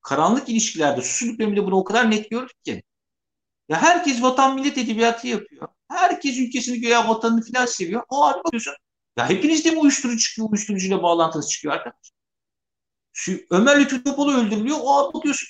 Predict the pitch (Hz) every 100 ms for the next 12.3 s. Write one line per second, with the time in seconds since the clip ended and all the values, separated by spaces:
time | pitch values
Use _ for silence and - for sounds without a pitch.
0 | - - _ _ - 214 262 302 262 -
1 | 233 294 - _ _ _ 233 - 254 269
2 | 269 254 233 240 262 269 247 302 254 -
3 | - - - - - _ _ _ _ _
4 | _ _ _ - 180 - 320 320 269 220
5 | 190 180 160 151 147 127 180 294 - _
6 | _ 254 277 233 226 269 254 220 160 139
7 | - 127 139 233 _ 247 226 226 226 -
8 | - 156 _ _ _ _ _ - 269 269
9 | 254 254 240 240 247 226 220 240 233 226
10 | 233 226 220 214 - 226 226 - 240 240
11 | 196 156 220 - 220 214 _ 226 220 196
12 | 196 202 -